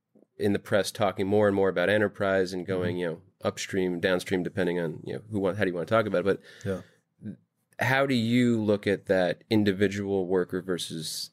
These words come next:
Speaker 1: the, that enterprise play?
Speaker 2: Yeah, I mean, the individual workers, uh, are the ones who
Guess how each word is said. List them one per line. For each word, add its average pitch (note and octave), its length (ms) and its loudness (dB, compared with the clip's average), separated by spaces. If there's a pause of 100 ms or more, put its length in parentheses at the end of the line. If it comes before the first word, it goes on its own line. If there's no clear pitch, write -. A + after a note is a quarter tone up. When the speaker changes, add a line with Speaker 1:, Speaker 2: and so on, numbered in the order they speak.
Speaker 1:
the, F#2 300 0
that - 160 -2
enterprise F2+ 580 -2
play? - 400 -12 (640)
Speaker 2:
Yeah, C#3+ 160 4
I G#2+ 60 0
mean, G#2 340 2
the A#2 140 2
individual C3+ 400 4
workers, G2+ 680 -2
uh, F#2+ 380 -4
are G2+ 120 -2
the G2 100 -4
ones F#2+ 380 -4
who F#2 480 -6